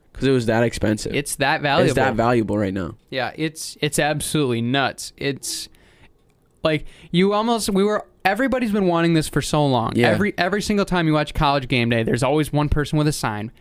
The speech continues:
Speaker 2: "Bring
Speaker 1: Bring
Speaker 2: Matt,
Speaker 1: back
Speaker 2: bring the
Speaker 1: that
Speaker 2: E A
Speaker 1: college
Speaker 2: Sports fo-, college football back." And it's, it's super exciting. Um, I, I checked the, the E A Sports Twitter, um, <laughs> yesterday, and it was kind of a, an interesting thing 'cause they made a,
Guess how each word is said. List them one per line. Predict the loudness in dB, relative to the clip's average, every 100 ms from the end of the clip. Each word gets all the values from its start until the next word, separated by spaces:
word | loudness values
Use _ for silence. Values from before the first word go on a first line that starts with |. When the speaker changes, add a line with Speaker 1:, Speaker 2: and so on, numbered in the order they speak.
| _
Speaker 2:
"Bring | -6 0 2
Speaker 1:
Bring | 4 6
Speaker 2:
Matt, | 6
Speaker 1:
back | 4 4
Speaker 2:
bring | 4 4 2
the |
Speaker 1:
that | 2 2
Speaker 2:
E | 2
A |
Speaker 1:
college | 2 2 2 0
Speaker 2:
Sports | -4
fo-, | -4 -4
college | 0 0 0
football | -2 -2 -2
back." | 0 0 -2 -6 -20 -20 -14 -4
And | 0 0 0 -4 _ _ _ _ -4
it's, | -4 -4 -4
it's | -4 -2
super | -2 0 -2
exciting. | -2 -4 -2 -4 -2
Um, | -2 -2 -4 -14 -20 -8 -2
I, | 0 0
I | 0 0
checked | 0 -2 -2 -2 -2
the, | 0 0
the | 0
E | 0 0
A | 0
Sports | -2 -2 -2 -4
Twitter, | -2 0 2 0 -2 -6 -2
um, | 0 0 -2 -8 -12
<laughs> | -6
yesterday, | -2 0 0 -2 0 0 0 0
and | 2
it |
was | 2 0
kind | 0 2
of | 2 2
a, | 0 -2 -8 -16 -4
an | 0
interesting | 0 0 -2 -2 -2
thing | -2
'cause | -2 -2
they | 0
made | 0 0 0 -2
a, | -2 -2